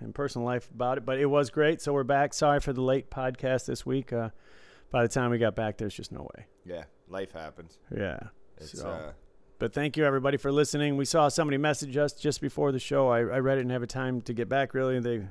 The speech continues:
Speaker 1: have some crazy stories. So, uh, we do wanna keep having
Speaker 2: <clears throat>
Speaker 1: guests on. Please, le-, I, I just wanna keep the list going. I know that there's people that have said they've been interested, but if you want to or know somebody, please let us know so we can get a list going and make it happen. I think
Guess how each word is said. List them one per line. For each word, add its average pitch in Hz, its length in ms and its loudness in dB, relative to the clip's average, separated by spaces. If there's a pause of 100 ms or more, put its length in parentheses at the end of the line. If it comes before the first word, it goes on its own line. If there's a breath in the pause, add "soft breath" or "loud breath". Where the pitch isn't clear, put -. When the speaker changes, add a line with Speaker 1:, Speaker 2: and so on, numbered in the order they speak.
(120)
Speaker 1:
have 113 140 -8
some 127 120 -6
crazy 127 300 0
stories. 139 440 2
So, 113 320 0 (680 soft breath)
uh, 123 240 -2
we 139 100 0
do 160 140 2
wanna 156 220 0
keep 156 340 -6
having 156 240 0
Speaker 2:
<clears throat> 151 80 2
Speaker 1:
guests 156 220 2
on. 131 180 -2
Please, 165 720 0
le-, 135 180 -4
I, - 260 -10
I - 40 -8
just 135 160 -6
wanna 160 180 -2
keep 156 180 -6
the 151 100 0
list 156 280 4
going. 160 500 2 (180)
I 131 80 -2
know 139 160 2
that 135 100 0
there's 120 160 -4
people 131 260 -4
that 127 100 4
have 107 100 -12
said 131 200 2
they've 123 180 0
been 123 180 2
interested, 143 560 0
but 117 200 0 (120)
if 110 120 -8
you 123 140 -2
want 143 400 0
to 143 180 -2
or 127 80 0
know 135 140 0
somebody, 127 260 -4
please 135 300 -4
let 131 120 2
us 120 120 -4
know 123 180 -2
so 123 140 -6
we 120 80 -4
can 120 140 -6
get 127 100 0
a 127 60 0
list 127 260 -2
going 120 360 -6
and 113 200 -8
make 120 180 -6
it 107 60 -6
happen. 117 320 -2
I 113 60 -4
think 160 240 -2